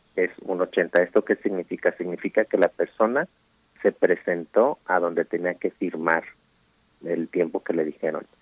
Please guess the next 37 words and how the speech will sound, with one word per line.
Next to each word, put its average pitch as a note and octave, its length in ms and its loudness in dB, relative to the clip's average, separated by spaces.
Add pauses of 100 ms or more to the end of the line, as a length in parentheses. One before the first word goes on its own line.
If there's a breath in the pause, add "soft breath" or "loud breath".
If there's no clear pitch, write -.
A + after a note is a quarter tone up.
(460 soft breath)
Este, E2 680 0
no F#2+ 260 2
salió F2+ 300 4
de F2+ 160 4
la E2+ 220 0
ciudad, F#2 440 2
si - 80 0
es E2+ 80 -4
que - 120 -2
esa - 180 -4
fue - 180 -2
la, E2 320 0
la E2+ 140 0
restricción. D#2+ 760 -6
Entonces F2+ 260 4
ahí F2 60 6
va F2+ 80 6
a F2+ 40 6
depender F2+ 500 2 (500)
cuál F#2 160 6
fue F#2 220 2
la F2 120 4
restricción F2 680 -4
que F#2 120 -2
le, E2+ 200 -2
que - 160 -12
le F2+ 80 -6
impusieron, A#2 600 -2 (1080)
pero G2+ 400 6
lo F2+ 180 0
que F#2 100 -6
le D#2+ 100 0
hayan E2+ 200 2
impuesto, G#2+ 560 0 (480 soft breath)
pues E2+ 220 0
está F2 260 -4
cumpliendo. D#2 600 -6